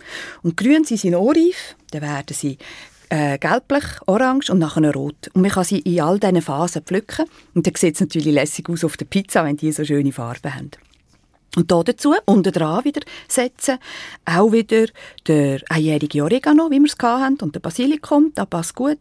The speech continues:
da passt zu Pasta und zu Pizza. Aber dann würde ich noch den Rucola dazu nehmen, weil der ist fein,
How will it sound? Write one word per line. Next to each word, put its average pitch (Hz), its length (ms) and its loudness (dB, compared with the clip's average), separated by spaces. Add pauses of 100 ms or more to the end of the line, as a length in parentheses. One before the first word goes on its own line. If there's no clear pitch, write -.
da 202 160 -4 (480)
passt 196 300 -2
zu 196 60 -2
Pasta 196 600 -2
und 202 260 -2
zu - 80 -2
Pizza. 285 480 0 (640)
Aber 196 220 -2
dann 294 200 2
würde 311 240 4
ich 277 40 8
noch 262 200 2 (180)
den 202 80 4
Rucola 240 400 0
dazu 262 320 0
nehmen, 277 320 4 (1040)
weil 180 140 2
der 180 200 -2
ist 180 120 -4
fein, 190 540 0